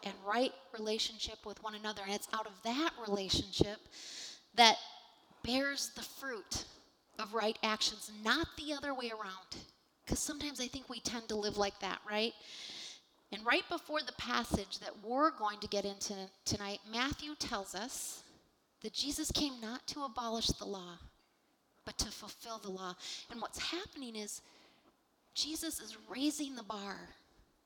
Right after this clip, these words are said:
He's asking us to go further, to go deeper than this law of, this Mosaic law, Moses' law that, um, the Jewish culture followed at the time. So in the passage,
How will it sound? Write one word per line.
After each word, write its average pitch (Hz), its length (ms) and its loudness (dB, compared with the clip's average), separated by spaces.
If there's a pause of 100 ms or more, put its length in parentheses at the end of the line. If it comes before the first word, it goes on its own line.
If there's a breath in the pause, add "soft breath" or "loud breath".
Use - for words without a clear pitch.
(420)
He's 233 200 -4
asking 269 400 0
us 262 200 2
to 240 120 -4
go 214 220 -4
further, 202 420 -10
to - 160 -6
go 214 200 -4 (120)
deeper 233 460 -4 (300 loud breath)
than 220 200 2
this 214 260 2
law 220 520 -2
of, 202 320 0 (320 loud breath)
this 226 160 8
Mosaic 220 580 4
law, 175 380 4
Moses' 208 580 0
law 185 280 -2
that, 185 280 -2 (540 loud breath)
um, 202 260 -8
the 190 60 -12
Jewish 220 680 0 (300)
culture - 360 -2
followed 196 520 -2
at 190 140 -12
the 196 80 -10
time. 190 380 -10 (2250 loud breath)
So - 160 -4
in 233 80 -4
the 226 80 -8
passage, - 640 4